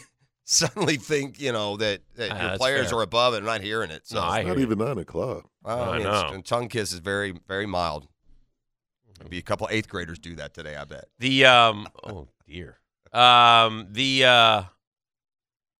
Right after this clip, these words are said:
Speaker 2: Gator baseball team, uh, was here last night.
Speaker 1: Oh.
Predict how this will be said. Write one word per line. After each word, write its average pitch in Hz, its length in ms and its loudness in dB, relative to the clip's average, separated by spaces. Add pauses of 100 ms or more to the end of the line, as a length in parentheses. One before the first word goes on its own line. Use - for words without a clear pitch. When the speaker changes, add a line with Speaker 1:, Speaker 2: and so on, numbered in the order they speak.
Speaker 2:
Gator 147 220 6
baseball 147 360 2
team, 131 380 -6
uh, 117 260 2
was 117 120 -6
here 139 220 -2
last 117 300 2
night. 131 280 0 (160)
Speaker 1:
Oh. 196 260 -2